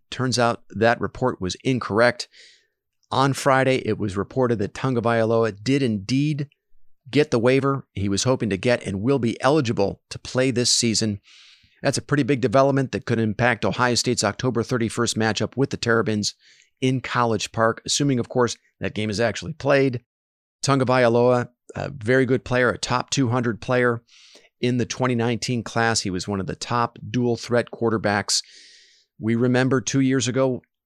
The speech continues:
Ohio State's last visit to College Park. Running back Anthony McFarland had a huge day for the Terps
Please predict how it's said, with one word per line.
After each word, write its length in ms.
Ohio 320
State's 280
last 340
visit 360
to 80
College 480
Park. 320
Running 220
back 260
Anthony 300
McFarland 540
had 120
a 60
huge 420
day 280
for 180
the 80
Terps 480